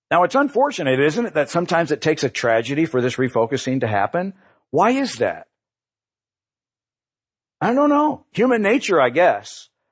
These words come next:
Uh, we're just easily distracted from what's central and important to the otherwise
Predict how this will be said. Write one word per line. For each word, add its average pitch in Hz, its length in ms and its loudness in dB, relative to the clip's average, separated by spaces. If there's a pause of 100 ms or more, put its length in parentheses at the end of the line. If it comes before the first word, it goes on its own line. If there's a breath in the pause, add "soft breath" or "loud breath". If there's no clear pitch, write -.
(300)
Uh, 123 380 4
we're 143 160 4
just 175 300 -6
easily 247 380 2
distracted 156 720 2
from 156 200 -2
what's 139 380 0
central 185 440 0
and 147 160 0
important 131 680 -2
to 131 80 -2
the 131 120 -4
otherwise 135 640 2